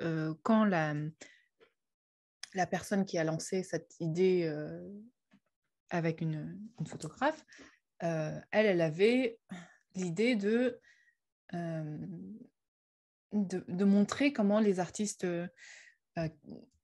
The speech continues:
qui, qui a une pratique traditionnelle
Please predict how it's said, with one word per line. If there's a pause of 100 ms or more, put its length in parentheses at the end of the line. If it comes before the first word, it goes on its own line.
(340)
qui,
qui
a
une
pratique
traditionnelle